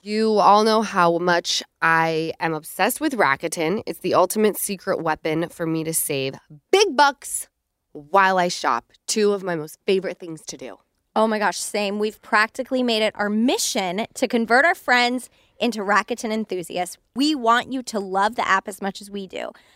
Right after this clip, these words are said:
Speaker 2: I actually think it's the app I'm using most on my phone right now. And I'm not sure I'd have any of my Christmas shopping done without it.
Speaker 1: I mean, I feel the same way. Rakuten's like that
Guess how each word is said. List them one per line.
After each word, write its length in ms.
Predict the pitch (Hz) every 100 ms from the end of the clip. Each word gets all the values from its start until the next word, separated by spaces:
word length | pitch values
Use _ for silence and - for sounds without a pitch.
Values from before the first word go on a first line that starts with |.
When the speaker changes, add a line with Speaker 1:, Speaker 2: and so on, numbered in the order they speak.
| -
Speaker 2:
I 80 | 254
actually 240 | 370 523 -
think 160 | 403
it's 140 | 370 -
the 80 | -
app 200 | 208 214
I'm 120 | 247
using 260 | 240 220 202
most 240 | 196 -
on 80 | 208
my 120 | 185
phone 260 | - 214 233
right 180 | 160 -
now. 240 | - - _ _ _ _ -
And 140 | 262
I'm 80 | 269
not 180 | 277 294
sure 180 | 311 285
I'd 140 | 269
have 240 | 262 277 269 -
any 260 | 214 247
of 80 | 254
my 140 | 240 226
Christmas 320 | 214 - 202
shopping 280 | 185 185 190
done 160 | 175
without 280 | 175 - -
it. 100 | - _ _ _ _ _ _ -
Speaker 1:
I 80 | 180
mean, 140 | 185
I 60 | 175
feel 140 | 180
the 100 | 170
same 240 | 165 170 165
way. 120 | 160
Rakuten's 560 | 151 156 143 - 151 151
like 200 | 147 151
that 200 | 139